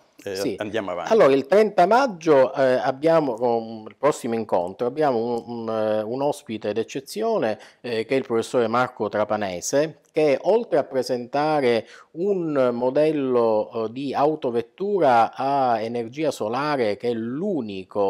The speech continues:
Speaker 2: eh, in Italia, eh, lancerà un bando rivolto agli studenti per cercare dei piloti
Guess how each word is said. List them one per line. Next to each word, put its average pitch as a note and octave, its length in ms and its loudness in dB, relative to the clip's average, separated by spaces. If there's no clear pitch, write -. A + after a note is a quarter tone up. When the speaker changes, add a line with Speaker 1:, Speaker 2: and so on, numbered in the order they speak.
Speaker 2:
eh, G2 160 -8
in A2+ 140 -6
Italia, G2+ 640 -2
eh, C3+ 380 0
lancerà F#3+ 480 2
un F#3 220 2
bando G#2 460 0
rivolto C#3+ 360 0
agli C#3 160 -2
studenti F#2 1080 -4
per G3 260 2
cercare E3+ 460 2
dei D3+ 220 2
piloti D3+ 1000 0